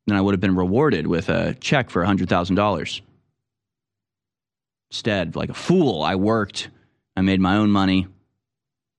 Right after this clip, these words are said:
I charted my own path. Like a fool, now I'm on the hook for these other people who didn't make the right choice. And what a, what a fool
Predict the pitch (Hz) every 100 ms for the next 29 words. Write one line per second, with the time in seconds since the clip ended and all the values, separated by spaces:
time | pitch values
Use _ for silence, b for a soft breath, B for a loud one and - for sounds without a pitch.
0 | _ _ _ _ _ _ _ _ _ _
1 | _ - 117 92 87 107 110 101 90 85
2 | - _ _ _ _ _ _ _ _ _
3 | _ _ _ _ _ _ 87 95 - 123
4 | 98 95 92 98 95 92 - 92 95 101
5 | - - - - - 90 92 98 90 82
6 | - - - _ _ - 87 82 73 -
7 | - - - - - - - _ _ _
8 | _ _ _ _ _ _ _ _ _ _
9 | _ _ _ _ _ - 101 110 - b
10 | b - 123 - - 143 135 101 78